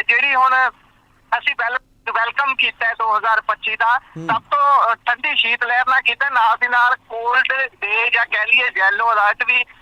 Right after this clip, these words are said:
Speaker 1: ਜਾਰੀ ਕਰ ਦਿੱਤਾ ਗਿਆ ਹੈ ਮੌਸਮ ਵਿਭਾਗ ਦੇ ਵੱਲੋਂ ਕਿ ਕਰੀਬ ਚੌਦਾਂ ਦਿਨ ਦਾ ਇਹ, ਅ,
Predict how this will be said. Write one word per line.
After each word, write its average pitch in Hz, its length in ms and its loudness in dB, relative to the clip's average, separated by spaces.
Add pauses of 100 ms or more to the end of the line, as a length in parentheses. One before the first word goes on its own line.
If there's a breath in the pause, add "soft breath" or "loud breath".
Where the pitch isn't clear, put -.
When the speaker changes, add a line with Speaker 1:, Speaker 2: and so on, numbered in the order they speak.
(140)
Speaker 1:
ਜਾਰੀ 220 320 2
ਕਰ 226 180 -2
ਦਿੱਤਾ 220 420 -2
ਗਿਆ 214 160 2
ਹੈ 220 180 6
ਮੌਸਮ 214 400 0
ਵਿਭਾਗ 214 440 0
ਦੇ 202 180 -4
ਵੱਲੋਂ 220 320 2
ਕਿ 226 220 0
ਕਰੀਬ 226 320 -2
ਚੌਦਾਂ 214 440 0
ਦਿਨ 214 220 -6
ਦਾ 208 160 0
ਇਹ, 220 220 -2
ਅ, 214 440 -4